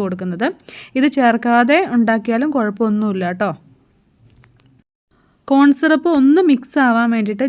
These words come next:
just ഒന്ന് ബീറ്റർ വർക്ക് ചെയ്യിപ്പിക്കുക. അതിനുശേഷം നമുക്ക് സ്റ്റോപ്പ് ചെയ്യാം. നമ്മൾ കോൺ സിറപ്പ് ചേർത്ത് ഒന്നങ്ങ് ബീറ്റ് ചെയ്തെടുത്തു.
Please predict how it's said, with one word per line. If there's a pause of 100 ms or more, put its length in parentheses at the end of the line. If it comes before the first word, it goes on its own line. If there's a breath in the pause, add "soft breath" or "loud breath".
just
ഒന്ന്
ബീറ്റർ (100)
വർക്ക്
ചെയ്യിപ്പിക്കുക.
അതിനുശേഷം
നമുക്ക്
സ്റ്റോപ്പ്
ചെയ്യാം. (1400 loud breath)
നമ്മൾ (140)
കോൺ (120)
സിറപ്പ്
ചേർത്ത് (200)
ഒന്നങ്ങ്
ബീറ്റ്
ചെയ്തെടുത്തു.